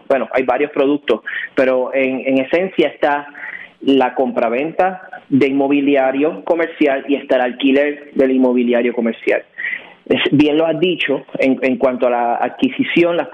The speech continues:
las oportunidades para adquirir propiedades comerciales, pues sí, hay un inventario,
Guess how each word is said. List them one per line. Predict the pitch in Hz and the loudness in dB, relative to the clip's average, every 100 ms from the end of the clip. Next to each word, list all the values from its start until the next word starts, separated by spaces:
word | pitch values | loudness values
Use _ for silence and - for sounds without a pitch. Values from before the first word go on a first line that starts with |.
| - | -2
las | 127 | -2
oportunidades | 123 123 123 143 | -2 -2 0 0
para | 165 160 | 0 -2
adquirir | - 143 147 175 214 | -2 0 2 2 0
propiedades | - 143 135 147 | -2 2 0 0
comerciales, | - 151 - 190 151 - - - - - | -2 -2 0 0 0 -6 -12 -20 -16 -4
pues | - 135 | -2 0
sí, | 165 160 - - | 0 0 -4 -2
hay | 143 170 | 0 0
un | 180 | 0
inventario, | 160 156 156 127 131 185 190 | 0 0 0 -2 0 -4 -6